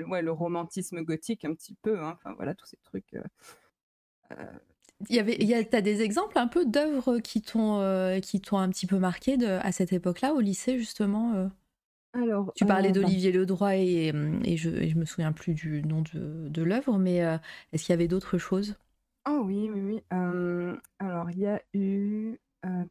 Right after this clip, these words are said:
Speaker 1: particulièrement, bah, au collège, en fait, j'ai découvert Alphonse Mucha,
Speaker 2: Ah
Speaker 1: heu,
Speaker 2: oui.
Speaker 1: avec l'Art Nouveau. Ça, ça a été, heu, pour moi une, une révélation. Heu, au lycée, heu, j'ai découvert, heu,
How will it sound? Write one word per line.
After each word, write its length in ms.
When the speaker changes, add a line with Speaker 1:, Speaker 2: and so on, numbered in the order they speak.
Speaker 1:
particulièrement, 600
bah, 120
au 60
collège, 340
en 60
fait, 160
j'ai 80
découvert 480
Alphonse 360
Mucha, 380
Speaker 2:
Ah 60
Speaker 1:
heu, 60
Speaker 2:
oui. 60
Speaker 1:
avec 320
l'Art 140
Nouveau. 340
Ça, 100
ça 140
a 20
été, 320
heu, 60
pour 260
moi 220
une, 400
une 360
révélation. 640
Heu, 440
au 120
lycée, 840
heu, 120
j'ai 180
découvert, 560
heu, 180